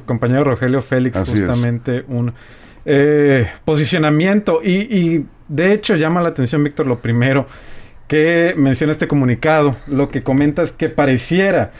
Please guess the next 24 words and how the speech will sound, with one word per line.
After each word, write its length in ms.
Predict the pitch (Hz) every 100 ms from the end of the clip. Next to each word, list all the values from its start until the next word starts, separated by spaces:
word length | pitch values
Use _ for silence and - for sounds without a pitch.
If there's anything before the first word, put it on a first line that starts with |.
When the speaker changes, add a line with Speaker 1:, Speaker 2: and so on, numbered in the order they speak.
| - - -
Speaker 1:
por 100 | 139
las 120 | 135
declaraciones 500 | 135 123 120 143 139
del 100 | 139
gobernador 400 | 120 113 117 131
Rubén 240 | 143 131
Rocha, 420 | 131 127 147 139 - -
lo 200 | 117 110
que 80 |
dijo 220 | 120 113 143
ayer, 340 | 131 139 143
que 380 | - 165 185 -
él 220 | 131 131 147
está 440 | 143 - 131 151
en 120 | 139 120
la 80 |
idea 440 | 117 110 123 135 156 - - -
de 80 | 127
volver 300 | 127 123 127
a 120 | 147
clases 400 | - - 135 139
presenciales, 600 | - 139 147 123 175 160
aunque 300 | 160 156 160
coincido 580 | 151 143 135 185 196 220